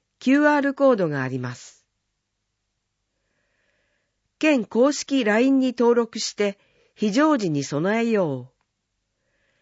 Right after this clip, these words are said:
県公式ラインでは、県からのお知らせや防災情報を配信しています。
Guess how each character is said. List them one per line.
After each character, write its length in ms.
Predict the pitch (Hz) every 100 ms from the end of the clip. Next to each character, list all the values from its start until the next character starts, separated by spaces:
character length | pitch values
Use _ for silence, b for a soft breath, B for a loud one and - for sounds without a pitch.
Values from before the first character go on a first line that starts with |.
| _ _ _ _
県 280 | 302 302 220
公 240 | - 247
式 280 | 269 - 262
ラ 140 | 220
イ 140 | 233 262
ン 80 | 247
で 120 | 247
は、 240 | 160 147 - _ _ _ _ _
県 280 | 311 330 311
か 140 | 220
ら 120 | 185
の 160 | 160 143
お 80 | 156
知 140 | 220
ら 100 | 220
せ 340 | - 196 - _ _
や 240 | 165 175 - _ _ _ _ -
防 180 | 226
災 320 | 285 311 302 262
情 240 | 277 247
報 400 | 196 156 135 117 -
を 120 | 160
配 280 | - 202 240
信 260 | - 233
し 120 | 220 -
て 80 |
い 120 | 190 170
ま 140 | 160
す。 320 | 156 - _